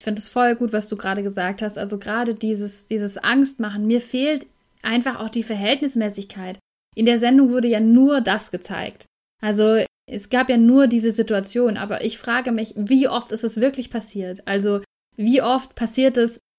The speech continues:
in welcher Zeit und wie oft passiert es verhältnismäßig zu anderen Kontakten, die, die entstehen? Das weiß ich nicht. Natürlich ist es so, das muss man ganz klar sagen, auch wenn das nur einem von hundert Kindern, äh, passiert, das ist ein Kind zu viel, da bin ich absolut dabei.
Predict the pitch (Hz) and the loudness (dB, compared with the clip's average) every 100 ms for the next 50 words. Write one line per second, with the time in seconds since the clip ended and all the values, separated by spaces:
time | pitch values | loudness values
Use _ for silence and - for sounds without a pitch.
0 | - 196 220 202 220 220 - 254 269 208 | -10 -2 0 0 -2 -4 -4 -4 -2 -2
1 | 208 233 - - 208 - 269 240 - 190 | 0 0 -2 -6 -8 -2 -2 -2 -8 -8
2 | 247 302 392 302 262 - 202 196 196 247 | 0 2 2 2 -2 -2 -2 -4 -4 -4
3 | 269 - _ _ _ - - 247 240 233 | -4 -8 _ _ _ -10 -2 2 2 2
4 | - 262 339 277 247 233 214 196 196 190 | 2 2 4 4 2 2 -2 -4 -8 -10
5 | 185 185 196 202 - 196 - 190 196 202 | -8 -8 -8 -10 -10 -10 -10 -8 -8 -4
6 | 208 320 320 262 196 - _ - 226 311 | 0 0 -2 -4 -6 -8 _ -4 0 2
7 | 349 - 247 240 - 262 262 208 220 214 | 2 2 -2 -4 -2 0 0 0 -2 -2
8 | 202 214 208 202 220 233 196 - _ _ | -2 -4 -4 -2 0 0 -2 -10 _ _
9 | _ _ _ _ _ _ - 208 214 262 | _ _ _ _ _ _ -4 -2 4 4
10 | 311 302 254 254 - 240 277 262 233 262 | 4 4 2 2 2 2 2 2 4 4
11 | 240 247 254 254 - - - 196 220 254 | 2 2 2 0 -4 -10 -8 -4 2 4
12 | 185 170 196 226 - 233 262 233 220 - | 4 0 -4 -4 0 2 4 2 2 0
13 | 254 202 180 220 226 - 196 254 - 233 | 2 2 2 2 2 0 -2 -2 -2 -2
14 | 240 226 196 170 | -2 -2 0 0